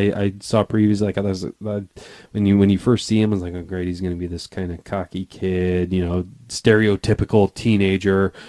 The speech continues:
Um, that they depict in movies, but actually he's kinda, like, he's a good kid, but he has that kind of rebellious side and that kinda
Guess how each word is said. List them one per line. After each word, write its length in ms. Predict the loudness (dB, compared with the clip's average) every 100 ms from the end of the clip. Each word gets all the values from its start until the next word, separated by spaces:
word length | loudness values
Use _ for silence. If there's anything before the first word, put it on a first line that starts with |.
| -20 -20 _
Um, 800 | -4 -4 -4 -4 -4 -6 -6 -4
that 240 | -4 -4
they 140 | -2 -2
depict 420 | -2 0 -2 -2
in 120 | 0
movies, 520 | 2 4 4 2 2
but 280 | 0 -2 -2 -6
actually 360 | -6 -4 -4
he's 160 | -4 -4
kinda, 320 | -4 -2 -2
like, 240 | -4 -6
he's 160 | -4 -2
a 100 | -2
good 480 | -2 4 6 4 -4
kid, 640 | -6 0 2 2 0 -2 -4 -20 _ _
but 120 | -8 -6
he 140 | -4
has 320 | -4 -4 -2
that 200 | -4 -4
kind 300 | -4 -4 -2
of 140 | -2 -4
rebellious 500 | -6 -4 -2 -2 -2
side 420 | -4 -2 0 0
and 80 | -2
that 140 | -6
kinda 280 | -4 -4